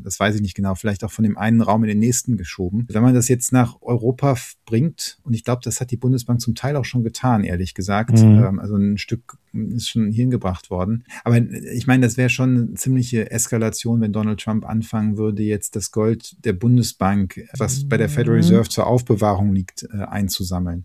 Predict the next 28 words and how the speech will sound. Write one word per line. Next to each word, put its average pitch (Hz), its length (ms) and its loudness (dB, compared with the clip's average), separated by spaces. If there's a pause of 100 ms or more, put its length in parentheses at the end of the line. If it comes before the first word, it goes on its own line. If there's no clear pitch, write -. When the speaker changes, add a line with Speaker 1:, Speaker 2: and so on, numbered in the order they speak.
Speaker 2:
Also 120 160 4
er 135 180 6
mag 135 360 6
Gold. 120 600 4 (280)
Speaker 1:
<laughs> 110 60 -10 (640)
Er 120 140 4
mag 123 220 4
Gold, 123 320 4
genau. 117 260 6
Und 113 200 4 (260)
Speaker 2:
<laughs> - 280 -14
Speaker 1:
wenn, 117 200 2
wenn 117 120 4
du 117 140 2
vor 120 260 -4
ein 117 60 -2
paar 123 140 2
Jahren 127 220 4
gesagt 117 320 0
hättest, 120 300 -2
na, 113 160 2
er, 113 240 -2
er 107 120 -4
droht, 113 480 -2
äh, 107 920 -6
Grönland 123 720 2
militärisch 113 840 -2
einzunehmen, 110 880 2